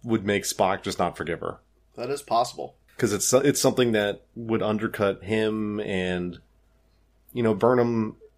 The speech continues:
Speaker 1: is, is slowly kinda getting into the, uh, the T N G issue that you and I have talked about, where she's just perfect at everything. So it would be kinda good. Uh, it would kinda humanize her if, if she did. I hate to say humanize. It's not good to hurt somebody.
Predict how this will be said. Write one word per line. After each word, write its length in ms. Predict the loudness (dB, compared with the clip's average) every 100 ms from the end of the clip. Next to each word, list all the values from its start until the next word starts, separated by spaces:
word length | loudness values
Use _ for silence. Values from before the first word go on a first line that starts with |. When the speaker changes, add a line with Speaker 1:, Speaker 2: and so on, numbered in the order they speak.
| _ _ _
Speaker 1:
is, 320 | 0 2 0 2
is 380 | 2 4 4
slowly 540 | 2 0 4 6 6 0
kinda 280 | 0 -2 -2
getting 280 | -2 -2 0
into 260 | -2 -2
the, 260 | -6 -4 -4
uh, 220 | -4 -6 -10 _ _ _ _ _
the 80 | -8
T 240 | -2 2
N 100 | 2 2
G 220 | 2 2
issue 200 | 2 2
that 100 | 0
you 120 | 0
and 80 | 0
I 40 |
have 80 | 0
talked 280 | 0 0 0
about, 200 | 0 0
where 120 | -2
she's 200 | -4 -4
just 160 | -6 -4
perfect 320 | -2 0 0
at 80 | -2
everything. 380 | -2 -2 -2 -2
So 140 | -2
it 20 |
would 100 | -2
be 60 | -4
kinda 220 | -2 0
good. 340 | 4 4 4 -10 -6
Uh, 120 | 0
it 120 | 0
would 120 | 0 0
kinda 180 | 0
humanize 420 | 0 0 0 0 0
her 160 | 0
if, 340 | 0 -2 -4 -20 _ _ _ _ _
if 140 | -4 -2
she 140 | 0
did. 240 | 2 2
I 100 | 2
hate 140 | 0 0
to 60 |
say 160 | 0 -2
humanize. 500 | -2 -4 -2 -4 -4
It's 80 | -4
not 180 | -4 0
good 180 | 0 0
to 40 |
hurt 220 | 0 -2
somebody. 460 | -2 -6 -6 -10 -12